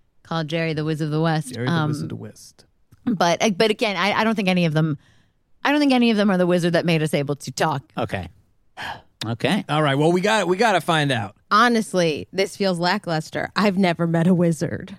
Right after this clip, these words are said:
Speaker 3: Never met a wi-, neither have I. I've
Speaker 2: Yeah.
Speaker 3: never
Speaker 4: I'm sorry. I'm walking. I'm looking at the ground most of the time when I'm walking. And I'm thinking maybe I should be looking up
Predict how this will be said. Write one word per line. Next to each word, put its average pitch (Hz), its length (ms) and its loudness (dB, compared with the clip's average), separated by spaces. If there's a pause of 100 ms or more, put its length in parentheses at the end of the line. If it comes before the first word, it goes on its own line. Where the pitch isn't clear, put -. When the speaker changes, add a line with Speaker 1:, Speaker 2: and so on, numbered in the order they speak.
Speaker 3:
Never 110 240 2
met 123 160 2
a - 20 0
wi-, 127 160 -2
neither 123 300 0
have 156 120 0
I. 170 280 0
I've 117 80 -2
Speaker 2:
Yeah. - 100 4
Speaker 3:
never 185 260 2 (460)
Speaker 4:
I'm 202 200 -2
sorry. 214 260 0
I'm 214 280 0
walking. 247 540 0
I'm 175 220 0
looking 233 320 0
at 233 80 0
the 226 80 -2
ground 185 400 0
most 170 240 0
of 160 80 -10
the 160 80 -6
time 156 240 -4
when 151 140 -4
I'm 151 100 -4
walking. 147 400 -4 (300)
And 180 100 -2
I'm 202 80 0
thinking 233 500 -4
maybe 214 240 -2
I 233 80 2
should 214 200 -6
be 196 100 0
looking 185 400 -2
up 254 400 0